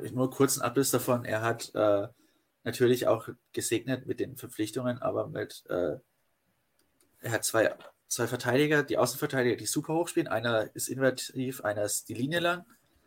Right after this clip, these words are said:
Äh, die beiden Achter spielen das auch sehr offensiv mit C B Ernst zum Beispiel, der dann immer da, C B Ernst haben auf der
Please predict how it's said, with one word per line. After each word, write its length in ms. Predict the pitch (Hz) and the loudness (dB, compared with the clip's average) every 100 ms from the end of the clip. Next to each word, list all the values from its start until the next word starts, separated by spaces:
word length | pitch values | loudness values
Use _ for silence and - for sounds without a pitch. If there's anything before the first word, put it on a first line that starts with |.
| _ _ _ | _ _ _
Äh, 420 | 113 120 117 117 - _ _ _ 127 | 2 4 2 -2 -8 _ _ _ -2
die 60 | |
beiden 420 | 123 107 113 101 - | 8 10 10 4 0
Achter 760 | 104 131 - 151 139 135 135 _ _ _ _ | 0 2 2 4 4 2 0 _ _ _ _
spielen 580 | - - 120 117 110 107 | -10 -4 0 0 -2 -2
das 160 | 110 | 0
auch 160 | 101 110 | 2 2
sehr 180 | - 117 | 4 2
offensiv 400 | 120 127 131 123 | 0 -2 -4 -4
mit 120 | 113 | -4
C 140 | - | -4
B 180 | 117 117 | 0 0
Ernst 320 | 135 143 147 | 2 2 0
zum 120 | - 131 | -2 2
Beispiel, 440 | 123 127 - 123 | 2 2 0 0
der 200 | 120 113 | 2 0
dann 300 | 113 110 135 | 0 -2 -4
immer 400 | - 113 107 90 - _ _ _ _ | -10 -2 2 0 -2 _ _ _ _
da, 260 | - 98 - - - | 0 0 0 -2 0
C 160 | - - | 2 2
B 100 | - | 4
Ernst 220 | 120 135 | 2 2
haben 100 | 127 | 2
auf 140 | 104 - | 2 2
der 280 | 104 90 | 2 2